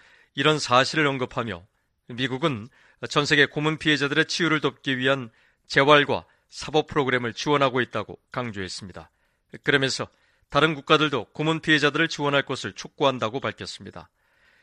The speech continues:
이 가운데 북한에서 고문받은 피해자들을 돕는 단체는 한국의 북한인권정보센터 한 곳으로 나타났습니다. 이 단체의 윤여상 소장은 이십칠 일 비오에이에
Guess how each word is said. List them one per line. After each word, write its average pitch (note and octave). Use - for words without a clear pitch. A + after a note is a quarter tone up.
이 D3
가운데 D#3
북한에서 E3
고문받은 D#3+
피해자들을 D3
돕는 C#3
단체는 B2
한국의 C3
북한인권정보센터 C#3
한 E3+
곳으로 C3
나타났습니다. G2
이 D3
단체의 D#3+
윤여상 D#3+
소장은 D#3
이십칠 D3+
일 C#3
비오에이에 C3